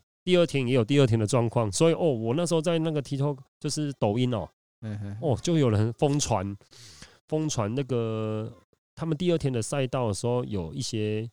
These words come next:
Speaker 1: 可能Q R code 断线啊，然后造成要领物资还是什么的东西排队，
Speaker 2: 嗯。哦，那就
Speaker 1: 所以你有看，
Speaker 2: 其他的事又出来。
Speaker 1: 所以有，哎，对，所以这个又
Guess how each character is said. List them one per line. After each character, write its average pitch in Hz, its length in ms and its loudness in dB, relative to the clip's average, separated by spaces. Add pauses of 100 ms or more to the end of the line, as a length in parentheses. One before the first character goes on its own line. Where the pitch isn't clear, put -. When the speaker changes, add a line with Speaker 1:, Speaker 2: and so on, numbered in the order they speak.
(200)
Speaker 1:
可 104 100 -6
能 98 140 -6
Q - 200 -8
R 107 140 -4
code 127 200 -4
断 123 220 -2
线 110 320 -2
啊， 101 480 -6 (100)
然 98 120 -8
后 127 140 -2 (120)
造 135 200 -2
成 110 260 -6
要 139 120 -2
领 101 280 -6
物 131 180 -10
资 113 240 -6
还 98 80 -4
是 127 120 -8
什 104 160 -8
么 80 160 -8
的 87 100 -10
东 113 160 -6
西 117 100 -6
排 95 260 -6
队， 113 260 -4
Speaker 2:
嗯。 139 80 -12
哦， 120 160 -8
那 123 80 -8
就 123 40 -6
Speaker 1:
所 156 140 4
以 143 40 2
你 143 100 2
有 135 100 4
看， 127 80 0
Speaker 2:
其 117 60 4
他 123 80 2
的 117 80 -2
事 127 220 -4
又 123 120 -4
出 110 80 2
来。 170 60 6
Speaker 1:
所 - 0 -
以 156 40 6
有， 120 220 2 (140)
哎， 127 100 -8
对， 139 240 2
所 165 180 2
以 139 80 0 (280)
这 196 100 -4
个 139 160 2
又 160 340 4